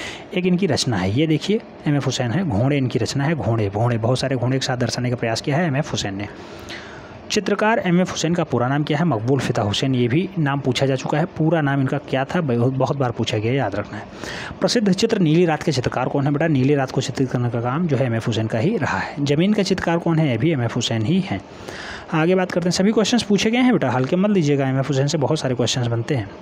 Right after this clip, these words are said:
कभी-कभी तो तीन-तीन, चार-चार questions अकेले एम एफ़ हुसैन से आ जाते हैं। एम एफ़ हुसैन प्रसिद्ध हैं किसके लिए? अपने घोड़े चित्रण के लिए।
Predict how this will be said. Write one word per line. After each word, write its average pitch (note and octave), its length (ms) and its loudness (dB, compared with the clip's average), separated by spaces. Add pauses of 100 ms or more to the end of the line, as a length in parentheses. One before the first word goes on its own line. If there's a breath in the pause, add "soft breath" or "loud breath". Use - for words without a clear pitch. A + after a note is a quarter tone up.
(120)
कभी-कभी F3 320 2
तो F#3+ 120 -2
तीन-तीन, F3+ 360 2
चार-चार E3+ 360 0
questions E3 420 0
अकेले D#3 300 2
एम D#3 120 2
एफ़ A#2 60 2
हुसैन A2+ 220 0
से A#2 140 0
आ A2+ 80 0
जाते A2 220 -2
हैं। A2 140 -6 (440 loud breath)
एम F3 100 2
एफ़ G3 80 4
हुसैन F3+ 220 0
प्रसिद्ध C#3+ 300 0
हैं C3 100 0
किसके C#3+ 220 0
लिए? D3 100 4
अपने C#3+ 200 2
घोड़े C3+ 240 2
चित्रण A#2+ 260 0
के A2+ 100 -2
लिए। G#2+ 200 0